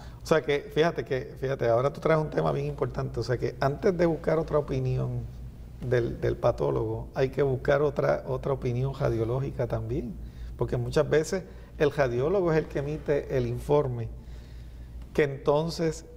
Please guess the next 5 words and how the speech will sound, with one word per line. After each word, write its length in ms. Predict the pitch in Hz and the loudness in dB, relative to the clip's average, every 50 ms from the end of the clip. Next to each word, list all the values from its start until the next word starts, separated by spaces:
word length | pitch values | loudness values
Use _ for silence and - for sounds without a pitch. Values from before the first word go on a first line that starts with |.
| - - - | -18 -16 -14
su 200 | - - 139 131 | -2 0 2 2
médico 460 | 131 135 139 147 156 139 131 156 151 | 4 4 2 2 2 2 4 4 6
de 80 | 151 | 4
cabecera 720 | 147 147 147 143 143 139 139 - 147 151 151 143 127 120 117 - - - - - - | 6 4 2 2 2 0 0 0 2 2 2 2 0 -2 -4 -8 -12 -14 -14 -4 -2
interpreta 920 | 156 135 131 127 - 123 123 - - 135 135 139 143 135 143 143 143 - | 0 0 0 2 0 0 0 0 2 4 4 4 4 4 2 2 0 0